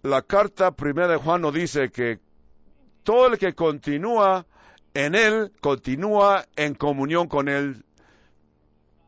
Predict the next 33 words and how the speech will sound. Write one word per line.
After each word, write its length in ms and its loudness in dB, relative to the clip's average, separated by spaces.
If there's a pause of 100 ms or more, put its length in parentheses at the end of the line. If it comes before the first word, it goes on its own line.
(800)
Esta 260 0
persona 520 2
no 380 2
continúa 520 0
en 80 -6
pecado, 460 2
pero 180 2
el 60 -2
que 140 -4
continúa, 920 0 (2750)
en 120 -6
otra 200 2
traducción 440 2
nos 100 -2
dice 240 -4
que 140 0
el 80 -6
que 160 -8
continúa 920 0 (580)
en 200 -2
unión 260 -2
con 220 -2
el 80 -2
Señor 640 0 (100)
no 260 2
practica 640 -4
el 80 -4
pecado. 500 -2
Pero 240 -2
yo 140 2
diría, 300 0
todos 340 0
pecamos. 720 -4